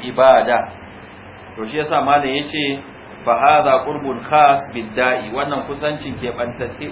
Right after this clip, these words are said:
keɓantacce ne ga mai addu'a wanda yake du'a'ul ibada, wanda yake addu'a ta bauta ga Allah.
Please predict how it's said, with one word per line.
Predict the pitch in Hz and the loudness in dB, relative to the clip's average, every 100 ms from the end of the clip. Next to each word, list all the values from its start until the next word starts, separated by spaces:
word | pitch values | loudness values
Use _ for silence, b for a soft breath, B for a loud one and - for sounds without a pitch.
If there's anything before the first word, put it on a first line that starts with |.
| - | -12
keɓantacce | 131 117 123 127 160 160 175 170 | -10 -8 -10 -8 -10 -6 -4 -2
ne | 120 - - - - | -4 -10 -16 -16 -6
ga | 120 123 | -2 0
mai | 127 | 0
addu'a | 127 131 - 160 147 139 | -2 -6 -4 2 6 8
wanda | 147 160 143 | 6 2 -2
yake | 147 147 123 | -2 -2 -4
du'a'ul | 120 120 151 151 151 131 123 | -4 2 6 6 4 -2 -6
ibada, | 123 113 135 127 120 123 - - - - - - | -8 -2 4 4 4 0 -2 -10 -18 -18 -20 -12
wanda | 127 151 | -8 -4
yake | 147 147 127 | -4 -4 -6
addu'a | 120 - 147 135 127 | -6 -6 -2 -2 -2
ta | 143 | -2
bauta | 139 117 - 127 127 | -2 -2 0 2 2
ga | 113 110 | 0 -2
Allah. | 117 113 | -6 -6